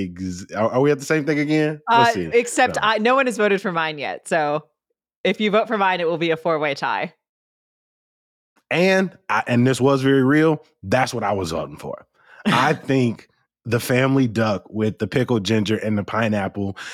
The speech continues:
Speaker 1: sounds good to me. Like, if I saw that at a potluck, I'd give you more credit than you deserve, probably, right? 'Cause it, it's like, I mean, you just found a restaurant, you picked it, but the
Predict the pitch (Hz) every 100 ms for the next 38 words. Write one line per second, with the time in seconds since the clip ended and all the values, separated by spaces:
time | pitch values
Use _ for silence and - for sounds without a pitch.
0 | - - 214 202 175 202 139 104 92 120
1 | 110 120 123 - 156 151 135 117 - 139
2 | 117 107 92 87 - _ _ _ _ -
3 | 135 143 104 190 165 185 139 127 139 131
4 | - 135 117 95 104 101 101 92 82 92
5 | 87 73 - 78 73 73 98 131 180 180
6 | - _ _ _ - 170 170 208 208 226
7 | 214 208 - - - 381 349 349 330 202
8 | 196 180 185 185 175 151 202 135 135 127